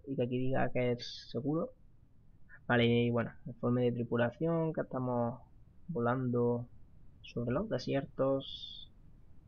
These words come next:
Esto dice que no es seguro. Pero bueno, si estamos a doce kilómetros,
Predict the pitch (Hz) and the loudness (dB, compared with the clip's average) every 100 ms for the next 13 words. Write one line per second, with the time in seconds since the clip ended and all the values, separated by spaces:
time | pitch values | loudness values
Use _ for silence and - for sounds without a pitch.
0 | - - - - - - - - - - | -20 -18 -20 -20 -20 -20 -18 -18 -20 -20
1 | - - - - - - - 117 - 117 | -20 -20 -20 -20 -20 -14 -6 -6 -6 -4
2 | 120 123 - 110 117 143 147 151 156 - | 0 0 0 -2 -2 0 0 2 0 -4
3 | - - - - - - - - - - | -14 -18 -20 -18 -18 -16 -16 -18 -18 -18
4 | - - - - - - 92 107 143 123 | -18 -18 -20 -20 -16 -10 -2 2 2 0
5 | 117 - 123 131 135 135 127 143 131 127 | -6 -2 0 0 -2 0 0 0 -4 -2
6 | 127 135 143 165 165 | 0 -2 0 2 2